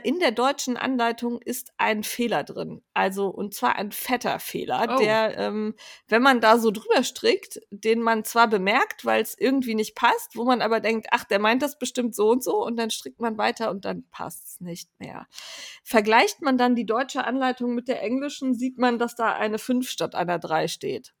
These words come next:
Speaker 2: Oh.
Speaker 1: Ähm, fand ich extrem ärgerlich. Ähm, ja,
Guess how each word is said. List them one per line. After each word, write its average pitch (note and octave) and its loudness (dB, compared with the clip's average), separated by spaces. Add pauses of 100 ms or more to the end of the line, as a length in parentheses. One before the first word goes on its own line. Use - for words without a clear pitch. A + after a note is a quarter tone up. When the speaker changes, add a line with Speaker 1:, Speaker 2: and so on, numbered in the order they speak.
Speaker 2:
Oh. F3 -6 (1200)
Speaker 1:
Ähm, G3+ -2
fand B3 -4
ich D4 0
extrem - 0
ärgerlich. G#3+ 0 (420)
Ähm, A3+ -4 (720)
ja, F#3 -6